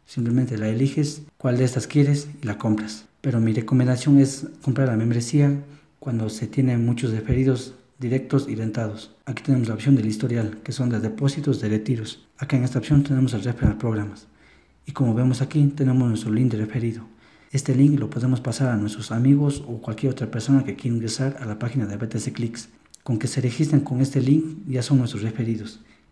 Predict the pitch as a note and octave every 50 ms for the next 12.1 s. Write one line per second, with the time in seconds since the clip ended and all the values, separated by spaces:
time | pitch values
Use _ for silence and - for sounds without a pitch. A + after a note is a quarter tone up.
0 | _ _ A#2+ A#2 A2 A#2 C3+ - C#3 A2+ C3 B2 A#2+ A#2+ B2+ C3+ C3+ C3+ - G#2+
1 | G#2+ - - C#3 C#3 - - C3 - - D3 C#3 C#3 - D3+ D3+ - - - -
2 | A2 G#2+ - A#2+ B2 B2+ - - D#3 D#3 D3 C#3 A#2 G#2 G2+ - - B2 A#2+ B2
3 | A#2 - - B2 B2 B2+ B2 A2+ G#2+ A2 A2 G#2+ B2+ C3+ C#3+ C#3+ C#3+ C#3 - -
4 | - B2+ A#2 A#2+ A#2 A2+ - G#2+ - - - A#2 G#2 G2 - - - - _ _
5 | _ _ _ _ - - - - _ _ - C#3 - C3+ - - C3 C3 B2+ B2
6 | A#2 A2 G#2+ A#2 B2+ C#3 D3+ D3 D3 - - - A2 G2+ - - A#2 A2 G#2+ -
7 | C3+ B2+ A#2 A2 G#2+ G#2+ G#2+ G#2+ G#2 G#2+ B2 B2+ B2 - C#3+ C#3 C#3 C#3+ - -
8 | - - _ _ _ _ _ _ _ - - - A#2 B2 B2+ B2+ A2+ - - A2+
9 | A2+ A#2+ B2+ A#2 - - G#2 A2 G#2 - - A#2 A2+ G#2+ G#2 G#2+ - - - -
10 | _ _ _ - A#2 G#2 - - A#2+ A#2 A2+ A2+ A2 A#2 A2 A2+ A2+ - D3 C#3
11 | C#3 - - C3+ A#2+ A#2 A#2 A2 A2 A2+ A2 G#2+ G#2+ - - A2 G#2+ G#2 G#2 G#2
12 | - -